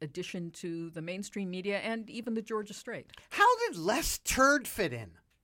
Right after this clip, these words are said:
Speaker 1: They played a lot of frat parties on campus.
Speaker 2: Les Turd, right?
Speaker 1: Yes.
Speaker 2: And you can see him on YouTube?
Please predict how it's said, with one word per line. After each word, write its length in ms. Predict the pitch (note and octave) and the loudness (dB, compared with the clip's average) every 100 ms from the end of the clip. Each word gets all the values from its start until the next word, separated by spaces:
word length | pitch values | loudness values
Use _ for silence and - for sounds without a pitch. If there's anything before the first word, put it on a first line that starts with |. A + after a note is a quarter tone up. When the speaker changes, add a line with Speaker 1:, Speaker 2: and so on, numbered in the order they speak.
| _ _ _ _ _ _ _ _ | _ _ _ _ _ _ _ _
Speaker 1:
They 80 | - | -8
played 240 | G3+ A#3+ A3+ | -2 -2 0
a 40 | |
lot 120 | A#3 | -4
of 60 | A3+ | -4
frat 260 | A#3 D4 | -8 -8
parties 380 | D4+ D#3+ B2 A#2+ | -4 -4 -4 -10
on 140 | B2+ B2 | -12 -12
campus. 460 | - - - - - | -14 -16 -20 -20 -4
Speaker 2:
Les 400 | D3+ G3+ G#3 - | 0 0 0 -6
Turd, 400 | - G3 D3 F#2+ | -2 0 0 -4
right? 140 | C3+ D#3 | -2 -2
Speaker 1:
Yes. 100 | D3+ | -2
Speaker 2:
And 100 | F#3+ | -4
you 60 | G3 | -4
can 180 | G#3+ | -6
see 220 | G3 - G#3 | -6 -2 -2
him 100 | G3 | 0
on 140 | E3+ | 0
YouTube? 420 | D#3+ G3 - C4+ | -2 -4 -6 -8